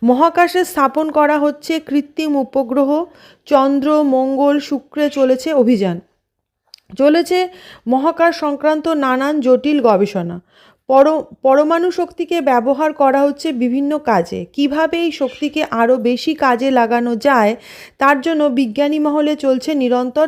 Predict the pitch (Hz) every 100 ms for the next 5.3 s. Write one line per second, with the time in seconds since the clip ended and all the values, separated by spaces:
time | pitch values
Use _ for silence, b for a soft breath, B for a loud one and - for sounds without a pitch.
0 | 311 294 - - - - B B B 214
1 | 233 233 269 294 392 403 294 294 311 330
2 | 330 311 311 302 233 254 208 277 285 294
3 | 302 - 262 254 294 294 233 233 254 269
4 | 269 285 392 359 240 233 254 - 285 220
5 | 180 185 180